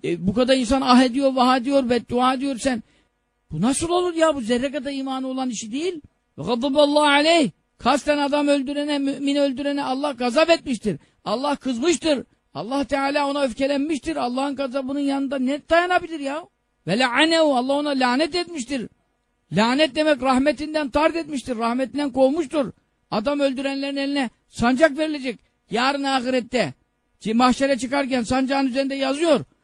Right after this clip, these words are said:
"Hâdâ âisün min rahmetillah." Bu adam katildir. Allah'ın rahmetinden ümidi kesmiştir.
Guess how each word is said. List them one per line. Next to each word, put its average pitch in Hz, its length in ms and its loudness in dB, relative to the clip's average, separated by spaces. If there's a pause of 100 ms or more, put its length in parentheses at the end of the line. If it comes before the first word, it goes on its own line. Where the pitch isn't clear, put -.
(140)
"Hâdâ 240 480 0
âisün 320 540 4
min 294 120 -2
rahmetillah." 202 680 -4
Bu 262 180 0
adam 269 300 2
katildir. 269 640 -2
Allah'ın 254 380 2
rahmetinden 254 580 0
ümidi 254 260 2
kesmiştir. 294 580 -2